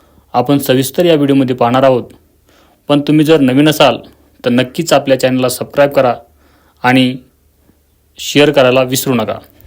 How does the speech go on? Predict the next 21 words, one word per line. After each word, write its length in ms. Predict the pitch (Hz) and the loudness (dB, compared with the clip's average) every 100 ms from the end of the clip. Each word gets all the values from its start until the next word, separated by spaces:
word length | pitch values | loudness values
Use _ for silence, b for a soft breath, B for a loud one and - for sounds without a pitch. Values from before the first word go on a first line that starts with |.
| b b b b - | b b b b 2
तर 160 | 156 | 2
कहाणीला 460 | 156 131 123 135 139 | 2 -2 0 0 0
सुरुवात 300 | 135 120 127 - | 0 -2 -2 -2
करतो. 420 | 135 156 165 b b b b - | -4 -4 -6 b b b b -6
ही 140 | 165 | -4
कहाणी 360 | 165 147 156 165 | 0 0 0 -2
आहे, 380 | 156 170 170 - - | -2 -2 -4 -10 -8
अ, 140 | 143 139 | -2 -2
छत्रपती 460 | - - 135 127 143 | -4 -4 -4 -4 -6
संभाजीनगर 580 | 131 117 123 135 139 143 | -6 -4 -2 -2 -2 -2
येथील. 360 | 139 147 143 - b b b b b b _ - | -4 -6 -6 -10 b b b b b b _ -6
पुरुषाचं 420 | 143 175 180 170 | 0 0 0 0
नाव 240 | 131 127 | 0 -2
लखन 380 | 127 131 - 156 | 0 -2 0 -2
गोरे, 340 | 143 143 139 - - _ _ | 2 2 0 -4 -12 _ _
हा 200 | - 120 | -4 -2
पंचवीस 440 | 131 127 143 - | -2 -4 -4 -8
वर्षाचा 300 | 139 151 147 | -6 -4 -2
मुलगा, 320 | 151 147 147 160 - _ _ _ _ _ _ _ _ | -2 -4 -6 -8 -16 _ _ _ _ _ _ _ _
आणि 500 | 120 127 127 123 - _ _ b b b b _ _ _ _ - - _ 123 | -4 -2 -2 -4 -8 _ _ b b b b _ _ _ _ -20 -20 _ -10
जी 360 | 107 139 139 | -4 -2 -2